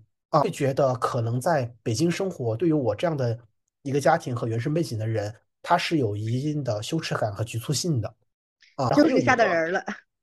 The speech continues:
Speaker 1: 又是，又突然又吓的人了，啊，就娘娘腔吓的人变成五线城市吓的人，嗯。
Speaker 2: 对。
Speaker 1: <laughs>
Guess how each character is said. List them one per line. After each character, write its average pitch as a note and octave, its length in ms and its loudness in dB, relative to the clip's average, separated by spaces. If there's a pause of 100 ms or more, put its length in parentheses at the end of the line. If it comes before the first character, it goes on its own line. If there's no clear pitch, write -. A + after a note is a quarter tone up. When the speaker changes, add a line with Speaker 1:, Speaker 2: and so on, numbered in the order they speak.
(180)
Speaker 1:
又 F4 80 4
是， C4+ 120 2
又 C4 180 4
突 - 120 0
然 G#3 140 10
又 C4 80 -2
吓 E3 180 0
的 C#3+ 80 -2
人 G#2 160 -2
了， - 200 -2
啊， D#3 120 4
就 E3+ 120 -4
娘 D#3 160 0
娘 C4+ 120 -2
腔 A#3 160 0
吓 A#3 140 0
的 C#3 100 2
人 A#2+ 180 2
变 F#3 140 6
成 D#3+ 160 4
五 C3 140 0
线 F3 160 4
城 B2+ 160 -2
市 D3 80 0
吓 D#3+ 160 -2
的 A2+ 80 -2
人， G2+ 180 -6 (220)
嗯。 A#2+ 180 -6 (160)
Speaker 2:
对。 A3 200 2 (220)
Speaker 1:
<laughs> F4+ 500 6